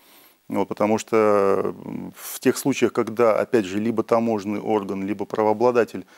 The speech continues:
считал это для себя невыгодным, да, они, соответственно, возбуждали дело по статье четырнадцать десять и добивались конфискации этого товара, то есть фактически, э, безвозмездного изъятия, э, законно приобретенной собственности. Вот, собственно, именно это и вызвало возмущение очень широкого круга,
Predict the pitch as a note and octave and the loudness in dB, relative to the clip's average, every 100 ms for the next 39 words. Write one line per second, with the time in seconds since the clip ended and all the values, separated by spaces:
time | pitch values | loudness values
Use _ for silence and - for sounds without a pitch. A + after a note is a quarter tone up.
0 | - - - B2+ G#2+ G2 G2 G#2+ - A2+ | -18 -6 0 2 2 2 -4 -6 -6 -2
1 | G#2+ A2+ E3 B3+ G#3+ B2 G2 A2+ F#3+ B2 | 0 2 2 2 2 0 -2 0 0 0
2 | C#3 E3+ B2+ A2+ A#2+ G#2+ G#2+ A2 A2 A#2 | 0 -2 -2 -4 -4 -4 -4 -4 -4 -2
3 | A#2+ G#2+ G#2 A2 G2 - - A2 A2+ - | 0 0 0 -2 -4 -6 -10 -8 -8 -10
4 | - G#2+ - B2 G3+ B3 G3+ - _ - | -8 -8 -8 -6 -4 -2 -4 -12 _ -20
5 | - - A3+ G3+ E3+ F3 E3 - B2 B2 | -20 -8 -2 2 4 4 4 -2 -2 0
6 | C#3 C3+ B2 - A#2 B2+ E3+ G#3+ C3 - | 0 0 0 0 0 4 4 2 0 -2
7 | B2+ F#3+ F3+ - A#2+ A2+ G#2+ G#2 G#2+ G#2 | -2 -2 -6 2 2 4 2 2 -2 -4
8 | G2+ G2+ A2+ A#2+ A#2+ D#3 C#3+ A#2 A2+ G#2 | -6 -2 2 2 2 0 0 0 0 0
9 | A2+ C3 C3+ A#2 G2+ _ _ _ _ - | 2 2 2 -4 -4 _ _ _ _ -6
10 | G2+ G2 G2 F#2 G#2+ B2+ A#2+ - G2+ G2+ | -2 0 0 0 0 0 -2 -4 -4 -4
11 | G2 G#2+ G#2+ G2+ - G2+ - - F#2 - | -4 -6 -4 -6 -6 -8 -10 -18 -18 -12
12 | - - C#3+ - C#3 C3 C3 D3+ E3 B2 | -12 -10 -10 -6 -2 2 2 0 0 0
13 | A#2 B2+ A2+ G#2+ G2 G#2+ - B2+ A2+ G2 | 0 -2 -2 -2 -4 -8 -6 -6 -6 -8
14 | - - G#2+ G#2+ G#2 G2+ A2+ A2+ G2+ | -10 -10 -8 -6 -6 -6 -4 -2 -4